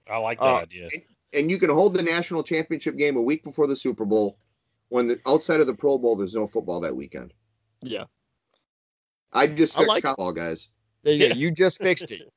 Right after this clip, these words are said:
Speaker 2: You just fixed the whole, whole problem.
Speaker 3: I've
Speaker 2: Ron.
Speaker 3: been beating this drum for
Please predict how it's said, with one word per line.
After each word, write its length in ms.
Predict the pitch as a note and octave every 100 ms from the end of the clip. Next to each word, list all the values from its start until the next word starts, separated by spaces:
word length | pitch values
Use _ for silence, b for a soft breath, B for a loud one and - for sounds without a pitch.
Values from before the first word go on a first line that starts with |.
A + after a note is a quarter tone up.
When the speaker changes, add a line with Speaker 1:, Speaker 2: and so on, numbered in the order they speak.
| D#3+ B2
Speaker 2:
You 120 | C3
just 260 | C#3 -
fixed 260 | D#3 D3 -
the 120 | C3
whole, 760 | A2+ - D3 C#3 C3+ C3+ C3 B2+ -
whole 280 | B2+ B2
problem. 440 | A2+ A#2+ G#2+ F#2+ - _ _ _ -
Speaker 3:
I've 40 |
Speaker 2:
Ron. 180 | G#2 E3
Speaker 3:
been 180 | F3 C3+ C#3
beating 280 | F3 E3+
this 200 | D#3+ C#3+
drum 400 | G#2 C3 C#3 D#3
for 380 | D3+ - A#2 G2+